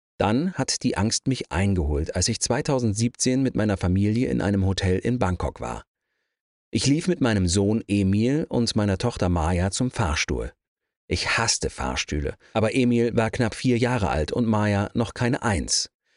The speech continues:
Ich trug sie in der Babyschale am Arm, während Emils kleine Hand meine fest umklammert hielt. Ich entschied mich trotz meiner Angst für den Aufzug.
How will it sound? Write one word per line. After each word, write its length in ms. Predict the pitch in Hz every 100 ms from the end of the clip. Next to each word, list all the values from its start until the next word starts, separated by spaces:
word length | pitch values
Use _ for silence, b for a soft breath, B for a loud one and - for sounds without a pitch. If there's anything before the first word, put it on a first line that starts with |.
| _ -
Ich 140 | -
trug 280 | - 170 202
sie 280 | - 180 170
in 120 | 113
der 120 | 87
Babyschale 680 | 73 95 104 104 120 110 110
am 180 | - 78
Arm, 400 | - 90 98 117 -
während 380 | 110 104 101
Emils 420 | - 120 117 95 -
kleine 340 | 120 117 110
Hand 300 | 117 135 -
meine 420 | - 101 87 82 -
fest 340 | - 98 -
umklammert 540 | - 120 - 80 60 -
hielt. 380 | - - - - _ _ _ _ _ _ _ _
Ich 140 | - 143
entschied 340 | 135 190 220
mich 180 | 156 -
trotz 400 | - 127 180 -
meiner 320 | 131 120 95
Angst 400 | 95 113 - -
für 160 | - 135
den 180 | 139 -
Aufzug. 680 | 98 85 - 78 64 -